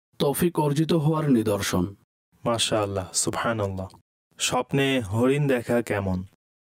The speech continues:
Speaker 1: হরিণের ব্যাখ্যা খুবই ভালো। আর ব্যাপক দৃষ্টি থেকে সৎ চরিত্র ও সৎ মহিলার ইঙ্গিত বহন করে। যদি কারো বিবাহের ইচ্ছা থাকে,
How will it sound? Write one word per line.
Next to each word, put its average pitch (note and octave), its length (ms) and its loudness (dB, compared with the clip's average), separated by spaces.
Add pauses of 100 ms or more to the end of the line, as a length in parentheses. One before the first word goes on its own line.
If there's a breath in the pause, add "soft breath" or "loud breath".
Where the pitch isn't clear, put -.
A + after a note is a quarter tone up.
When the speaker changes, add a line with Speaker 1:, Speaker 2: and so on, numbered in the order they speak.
(800)
Speaker 1:
হরিণের F3+ 520 2
ব্যাখ্যা C#3 380 0
খুবই D#3+ 280 2
ভালো। F#2+ 320 0 (500)
আর - 220 0
ব্যাপক C#3 400 0
দৃষ্টি C#3+ 400 2
থেকে D3+ 380 2 (1080)
সৎ D#3+ 380 -2
চরিত্র D3+ 640 0 (220)
ও D#3 160 2
সৎ D#3+ 340 -2
মহিলার C3+ 460 4 (220)
ইঙ্গিত C3+ 300 4
বহন G#2+ 280 0
করে। E2+ 300 -2 (640)
যদি D3+ 200 2
কারো E3+ 340 2
বিবাহের C#3+ 480 2
ইচ্ছা D3 320 0
থাকে, C3+ 400 0